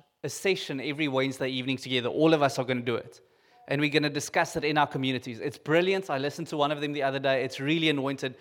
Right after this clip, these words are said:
It's powerful. I think it's gonna be so good for us. We're gonna listen to it. If you miss it and you wanna catch it up, two weeks later, so that's the Wednesday, not that Sunday, the Sunday thereafter,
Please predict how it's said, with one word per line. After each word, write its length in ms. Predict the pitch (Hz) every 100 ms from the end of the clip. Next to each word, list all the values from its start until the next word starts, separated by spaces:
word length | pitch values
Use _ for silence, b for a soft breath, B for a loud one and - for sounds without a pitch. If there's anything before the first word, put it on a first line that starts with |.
| B B B
It's 180 | 143 135
powerful. 680 | - 151 156 151 - 139 131
I 100 | 135
think 200 | 156 143
it's 80 | -
gonna 160 | 147
be 100 | 135
so 320 | 127 - 160
good 180 | 143 147
for 140 | - 123
us. 220 | 117 - b b b -
We're 120 | 151
gonna 160 | 175 170
listen 280 | 160 170
to 120 | 139 123
it. 160 | - b b b b b
If 240 | 247 254 269
you 120 | 269
miss 320 | 190 196 -
it 320 | 123 - - - _ _ _ _ -
and 160 | 156
you 80 | 165
wanna 260 | 143 165 196
catch 300 | 202 185 -
it 80 | 165
up, 480 | 131 - - _
two 300 | - - 247
weeks 260 | 247 220 -
later, 300 | 180 185 143
so 120 | 151
that's 260 | 143 185 -
the 80 | 185
Wednesday, 580 | 165 160 - 151 196 - B -
not 280 | 147 208 -
that 200 | 175 -
Sunday, 340 | 170 151 147
the 120 | 139
Sunday 420 | 135 - 196 196 175
thereafter, 760 | 151 151 160 170 - 120 127